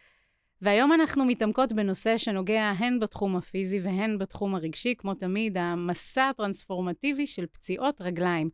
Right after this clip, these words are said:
ולפודקאסט הזה אנחנו מחכות המון זמן. מזמן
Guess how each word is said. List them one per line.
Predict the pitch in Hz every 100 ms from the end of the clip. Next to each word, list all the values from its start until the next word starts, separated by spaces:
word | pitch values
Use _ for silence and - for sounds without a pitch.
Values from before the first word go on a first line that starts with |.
| _ _ _ _ -
ולפודקאסט | 190 202 269 339 -
הזה | 220 196
אנחנו | 180 185 175
מחכות | 165 - 220 208
המון | 175 175 180
זמן. | 156 151 - - _ _ _ -
מזמן | 185 175 220 269